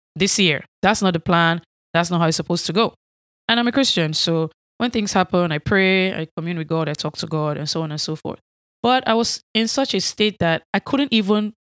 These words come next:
bring out any prayer. This wasn't even the time for, "I bind you, devil, I cast you, Satan, get thee behind me, I'm stronger than you." I was literally just helpless.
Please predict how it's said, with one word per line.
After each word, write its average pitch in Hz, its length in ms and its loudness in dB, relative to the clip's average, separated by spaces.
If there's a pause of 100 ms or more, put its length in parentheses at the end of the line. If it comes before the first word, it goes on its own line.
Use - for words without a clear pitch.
(120)
bring 196 200 0
out 190 160 2
any 185 140 0
prayer. 160 520 0 (180)
This 247 140 0
wasn't 196 220 2
even 185 240 -2
the 165 460 0
time 185 300 0
for, 165 380 0
"I 160 40 -2
bind 175 340 0
you, 175 120 0
devil, 170 380 0
I 151 80 -2
cast 170 340 -6
you, 175 80 -4
Satan, 170 480 -4
get 170 160 -4
thee 165 80 -6
behind 170 400 -2
me, 170 140 -2
I'm 160 100 -2
stronger 170 300 -2
than 160 160 -2
you." 165 160 -2 (640)
I 175 80 4
was 175 180 2
literally 185 340 2
just 160 260 -4
helpless. 185 580 0